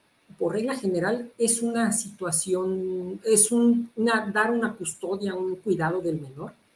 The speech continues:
pero que entienda la gente, o sea, sí se les debe de avisar que no es de adopción, ¿no? Cosa diferente de este que ya llama la ley acogimiento preadoptivo, en el que técnicamente se da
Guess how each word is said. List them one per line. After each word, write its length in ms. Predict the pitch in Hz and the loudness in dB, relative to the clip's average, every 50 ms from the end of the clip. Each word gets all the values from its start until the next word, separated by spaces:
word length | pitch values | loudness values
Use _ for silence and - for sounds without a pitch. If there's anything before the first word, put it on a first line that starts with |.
| _ _ _ - | _ _ _ 2
pero 240 | 185 170 165 160 165 | 4 4 4 4 2
que 80 | 170 | 0
entienda 400 | 160 160 160 175 190 202 214 214 | -2 -2 0 2 2 0 2 0
la 100 | 202 180 | -2 -2
gente, 460 | 165 - 180 180 165 156 160 151 156 | -4 -4 -6 -6 -6 -6 -8 -10 -8
o 40 | - | -8
sea, 140 | - - 160 | -8 -4 -4
sí 220 | 160 - - 175 | -4 -4 -2 -2
se 160 | 165 160 208 190 | -4 -2 -2 -2
les 100 | 175 160 | -2 0
debe 180 | 175 170 175 | 0 0 2
de 60 | 180 | 2
avisar 360 | 170 165 165 165 165 160 165 - | 2 0 0 0 -2 -4 -2 4
que 180 | - 226 208 196 | 6 8 8 8
no 400 | 180 180 175 175 170 170 165 165 | 6 6 4 4 4 2 2 0
es 160 | 170 196 151 | -2 -2 -4
de 100 | 147 135 | -4 -8
adopción, 680 | 135 135 135 - - - - 190 185 175 156 131 123 127 | -8 -10 -10 -6 -4 -4 -2 -2 -2 -2 -2 -6 -6 -8
¿no? 160 | 180 233 240 240 - _ _ _ _ _ _ _ _ _ _ _ | -8 -10 -10 -12 -18 _ _ _ _ _ _ _ _ _ _ _
Cosa 320 | - 190 202 202 202 262 254 | 2 4 4 6 6 4 4
diferente 560 | 254 233 - 220 196 180 185 190 - 196 180 | 2 2 2 2 2 2 2 2 2 2 2
de 120 | 160 170 | 4 4
este 240 | 170 160 - - 196 | 2 2 0 -6 -4
que 140 | - 170 160 | -4 -4 0
ya 140 | 160 156 160 | 0 2 2
llama 320 | 156 160 151 156 156 151 | 2 0 0 0 -2 -2
la 100 | 143 139 | -4 -4
ley 260 | 139 147 160 160 160 _ | -4 -4 -4 -4 -6 _
acogimiento 680 | - - - - - - - 160 147 147 147 147 156 156 | -14 -18 -16 -16 -16 -12 -10 -10 -8 -8 -8 -10 -10 -10
preadoptivo, 680 | 156 143 139 135 139 151 156 - - 214 202 170 156 160 - _ _ _ _ - | -10 -10 -10 -8 -8 -10 -12 -10 -6 -4 -2 -2 -4 -6 -8 _ _ _ _ -12
en 120 | 131 135 | -8 -6
el 120 | 143 135 - | -6 -6 -4
que 120 | - 151 | -4 -2
técnicamente 760 | 156 - 190 180 185 190 185 180 - 165 160 160 160 156 175 | 2 4 4 6 6 4 4 4 4 4 6 6 4 4 2
se 200 | 165 160 - 190 | 0 0 2 2
da 240 | 165 170 196 208 - | 2 2 0 0 -4